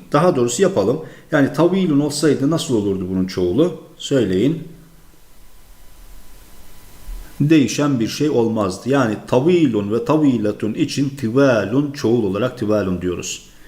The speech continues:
Kebirun çoğulu nasıldır?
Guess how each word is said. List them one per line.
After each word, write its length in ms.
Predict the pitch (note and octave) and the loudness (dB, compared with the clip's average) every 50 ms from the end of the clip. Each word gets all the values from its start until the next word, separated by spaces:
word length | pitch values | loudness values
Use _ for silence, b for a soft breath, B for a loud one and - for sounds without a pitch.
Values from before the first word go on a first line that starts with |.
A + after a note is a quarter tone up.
| B B B B B B B B B B B B - | B B B B B B B B B B B B 0
Kebirun 640 | - - F3+ F3+ F#3+ A3+ A3 G3+ E3 C#3+ B2+ A2+ G#2+ | 2 4 4 4 4 2 4 4 4 4 2 0 -2
çoğulu 420 | - - D#3 D#3 D#3+ E3+ F#3+ F3 | -2 2 4 4 6 6 4 2
nasıldır? 640 | C#3+ A2+ - - G#2+ F#2+ F#2 A2 D#3+ F3+ F#3 - | 2 0 -2 -6 -8 -6 -2 -2 0 0 -2 -4